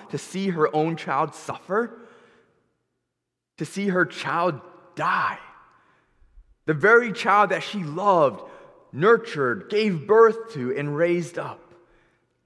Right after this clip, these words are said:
All things equal, this is not the natural order of things in this fallen world. It's usually the other way around, right? That a, a son or daughter to bury his mother and not a mother to bury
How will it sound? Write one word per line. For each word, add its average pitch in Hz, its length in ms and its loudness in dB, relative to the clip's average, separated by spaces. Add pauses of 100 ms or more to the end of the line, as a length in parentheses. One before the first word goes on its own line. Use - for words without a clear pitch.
(1500)
All 220 200 4
things 220 280 -2
equal, 208 240 -2
this - 260 -10
is 190 100 -10
not 175 300 -4
the 160 100 -2
natural 151 560 -4
order 156 440 -2
of 120 260 -4
things 123 260 -8
in 117 120 -10
this 117 160 -10
fallen 123 440 -12
world. 165 400 -16 (1700)
It's 143 260 -8
usually 160 400 -6
the 139 220 -6
other 139 260 -4
way 127 220 -2
around, 110 480 -6
right? 117 180 -8
That 113 180 -4
a, 107 120 -4 (180)
a 113 80 -8
son 156 440 -2
or 127 120 -4
daughter 135 320 0
to 123 120 -10
bury 139 640 -2
his 113 300 -8
mother 113 460 -6 (320)
and 113 160 -10
not 131 320 -4
a 120 60 -12
mother 107 520 -6
to 98 140 -18
bury 95 600 -8